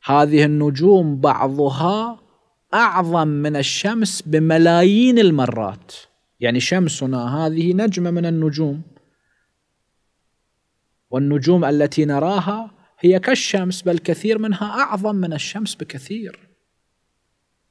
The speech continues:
زين، هذه المنظومة الشمسية التي الكرة الأرضية جزء صغير من هذه المنظومة،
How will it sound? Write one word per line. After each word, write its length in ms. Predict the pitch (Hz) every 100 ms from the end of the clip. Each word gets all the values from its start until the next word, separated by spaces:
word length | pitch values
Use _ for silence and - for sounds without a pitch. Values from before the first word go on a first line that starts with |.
| _ _ _ _ _ _ -
زين، 240 | 147 151
هذه 600 | 156 185 214 208 180 160
المنظومة 600 | 156 156 156 147 170 180
الشمسية 840 | 156 - 131 123 - 120 113 123 127
التي 440 | 143 143 151 135
الكرة 360 | 143 - 185 165
الأرضية 540 | 139 147 151 185 190
جزء 280 | 165 190 185
صغير 420 | - 156 175 190
من 140 | 160
هذه 300 | 147 147 143
المنظومة، 720 | 135 123 117 113 117 101 104